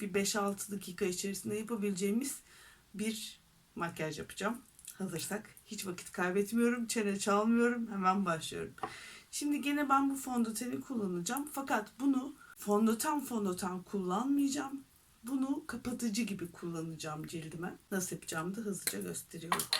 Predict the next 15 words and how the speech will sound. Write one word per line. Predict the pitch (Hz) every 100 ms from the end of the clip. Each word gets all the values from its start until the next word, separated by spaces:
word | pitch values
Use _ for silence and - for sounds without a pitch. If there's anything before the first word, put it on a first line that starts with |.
| -
Bir | 294 294
pompayı | 285 262 240 240 233
şöyle | 247 240 220
elimin | 214 214 208 220 220
üzerine | 220 208 208 196 185 190 220 - _ 208
alıyorum. | 226 202 170 180 208
Zaten | 233 233 233 233 - -
koyu | 240 254 -
kıvamlı | 202 170 156 151
bir | 151 123
fondöten | - 165 160 - 160 160 170
bu. | 135 - -
Şöyle | - - 330 240 196
bir | 214 220
fırça | - 226 202 - 147